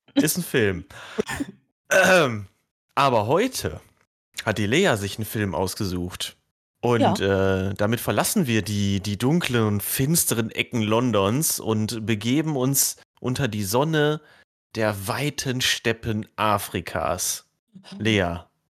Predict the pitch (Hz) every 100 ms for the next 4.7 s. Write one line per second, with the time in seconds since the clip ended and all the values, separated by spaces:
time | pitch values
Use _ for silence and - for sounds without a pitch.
0 | _ 202 226 220 156 98 131 - - 120
1 | - 117 98 110 - 110 107 107 123 101
2 | 92 92 - - 226 233 208 247 233 302
3 | 370 320 285 240 240 269 247 220 226 294
4 | - 233 262 294 277 285 311